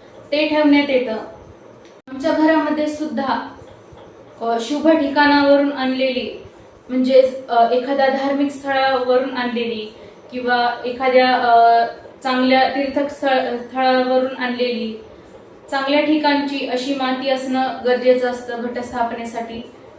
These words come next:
ती माती, अ, एक पत्रावळी, पानाची पत-, आमच्या घरची जी पद्धत आहे ती सांगते मी.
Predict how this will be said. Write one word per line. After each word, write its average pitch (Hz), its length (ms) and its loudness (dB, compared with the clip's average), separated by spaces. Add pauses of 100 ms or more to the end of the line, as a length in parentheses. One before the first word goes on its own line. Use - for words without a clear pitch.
(540)
ती 269 120 -4
माती, 269 680 -2 (800)
अ, 226 260 -2
एक 247 220 -4
पत्रावळी, 277 500 4
पानाची 277 580 -2
पत-, 277 260 -2
आमच्या 254 300 0
घरची 285 320 0
जी 262 120 -6
पद्धत 262 440 -2
आहे 247 220 -2
ती 254 60 -10
सांगते 226 360 -8
मी. 220 160 -10